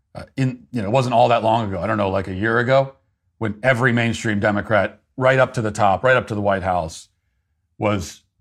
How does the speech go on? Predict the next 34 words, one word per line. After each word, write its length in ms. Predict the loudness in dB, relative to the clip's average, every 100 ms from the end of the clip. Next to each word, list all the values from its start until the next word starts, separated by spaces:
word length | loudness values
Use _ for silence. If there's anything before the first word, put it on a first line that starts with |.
| _ -2
coming 300 | 2 2 2
out 200 | 0 0
in 120 | -2
support 500 | -2 -6 -2 -2 -2
of 140 | -6 -6
defunding 400 | -6 -4 -6 -6
the 60 |
police. 280 | -4 -4 -2
And 140 | -2 2
Cori 180 | 2
Bush 180 | 2 0
is 100 | -4
correct 300 | 0 0 0
that 100 | -2
sometimes 400 | -2 0 0 0
they 80 | -2
used 240 | -4 -2
other 300 | 0 0 -2
language. 580 | 0 -2 -2 -6 -8 -6
"Oh, 800 | -2 0 0 -4 -6 -6 -6 -8 -10
uh, 120 | -10 -12 _ _ _ 2
I 40 |
don't 120 | 4 6
like 180 | 4
the 80 | 2
word 320 | 0 0 0
defund. 680 | -2 -2 0 2 2 0 -4
We'll, 400 | -2 -2 0 2
uh, 280 | 2 2 0
we'll, 320 | -6 -6 -8 _ _ _ _ -10
how 180 | -2 2
about 140 | 2
reallocate? 840 | 2 2 2 2 2 0 -4 -10 -10
Well, 320 | -8 -8 -12